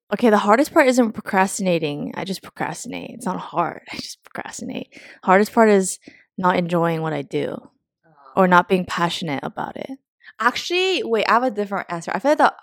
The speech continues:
Speaker 2: I think the hardest part for me is my role is great for someone who enjoys product marketing, but because I don't enjoy it, so I don't like it, which makes me feel guilty where I'm like, "This role could be really good for someone who actually enjoys product marketing."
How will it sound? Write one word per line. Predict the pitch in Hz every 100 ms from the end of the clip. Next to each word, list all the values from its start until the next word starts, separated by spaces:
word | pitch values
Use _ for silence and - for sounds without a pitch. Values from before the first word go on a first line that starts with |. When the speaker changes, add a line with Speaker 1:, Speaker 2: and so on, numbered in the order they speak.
| - -
Speaker 2:
I | 202
think | 233
the | 240
hardest | 196 196 196 202 -
part | - 180 208
for | 226
me | 226 240
is | - 190 170 - - _ _ 208
my | 202
role | 180 180 190 226 269 285 233 _ -
is | 190 -
great | - 190 240
for | 208
someone | 202 208
who | 214 -
enjoys | 180 175 175
product | 190 180 156
marketing, | 151 180 202 226 240 220
but | 196 175
because | 185 208 -
I | 170
don't | 185
enjoy | 180 165 160 160
it, | 175 220 -
so | - 196 180 - -
I | 160 180 175 _ _ -
don't | 165 170 123 _ _ _ _
like | 156 143 139 _
it, | 62 - - _ _ -
which | 170 180 -
makes | 180 180
me | 180 165 180 _
feel | 190 175 170 -
guilty | 175 160 160 - 190 190
where | 165 165 160 -
I'm | 165
like, | 160 147 -
"This | 175 -
role | 160 151 160
could | 180
be | - 156 156 _ _ -
really | 160 160
good | 156
for | 156
someone | 160 160 175
who | 147
actually | 165 -
enjoys | 143 - 131
product | - - -
marketing." | - - - -